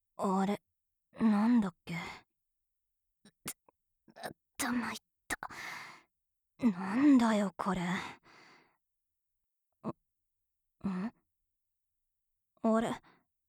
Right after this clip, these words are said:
どうした？そこの子供。なんでこんなとこいんの？いや、お前だよ、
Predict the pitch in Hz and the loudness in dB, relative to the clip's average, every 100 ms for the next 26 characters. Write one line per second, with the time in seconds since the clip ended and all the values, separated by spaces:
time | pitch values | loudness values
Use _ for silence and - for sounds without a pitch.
0 | _ _ _ _ - 254 302 - 247 240 | _ _ _ _ 0 4 4 4 4 2
1 | - _ _ _ _ - - 208 202 208 | -2 _ _ _ _ -12 -6 -4 2 2
2 | - - 196 190 196 - _ _ _ _ | 0 0 2 2 0 -6 _ _ _ _
3 | _ _ _ _ _ _ _ _ - 214 | _ _ _ _ _ _ _ _ -2 4
4 | 254 294 233 - 202 220 220 202 185 196 | 6 6 4 2 4 4 2 -2 0 2
5 | 196 160 - _ _ _ _ _ _ _ | 2 0 -6 _ _ _ _ _ _ _
6 | _ _ _ _ _ _ _ _ _ _ | _ _ _ _ _ _ _ _ _ _
7 | _ _ _ _ 190 180 180 175 220 262 | _ _ _ _ -2 0 -2 2 6 8
8 | 277 277 240 180 | 8 6 2 0